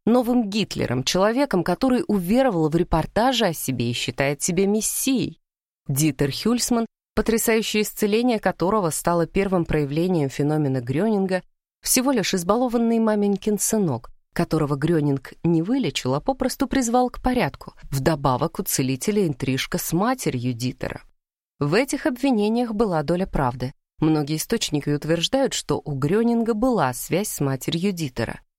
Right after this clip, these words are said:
Как мы скоро узнаем, во всех подробностях Грёнинг действительно любил выпить и проявлял склонность к самовозвеличиванию. Однако другие инсинуации, скажем, о Дитере,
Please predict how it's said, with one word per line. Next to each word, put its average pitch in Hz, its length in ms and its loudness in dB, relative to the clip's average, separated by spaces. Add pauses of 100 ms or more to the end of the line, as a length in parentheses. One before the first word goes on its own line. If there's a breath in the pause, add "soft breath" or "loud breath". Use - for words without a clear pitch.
(140)
Как 285 220 0
мы 277 140 2
скоро 262 260 0
узнаем, 247 640 0
во 180 180 0
всех - 320 -4
подробностях 175 800 0
Грёнинг 240 540 2
действительно 262 840 0
любил 262 360 2
выпить 202 460 -2
и 139 60 0
проявлял 135 500 0
склонность 143 720 0
к - 60 -2
самовозвеличиванию. 127 1200 0 (380)
Однако 147 500 2
другие 185 460 0
инсинуации, 156 720 0
скажем, 139 560 -2
о 147 140 2
Дитере, 160 560 -2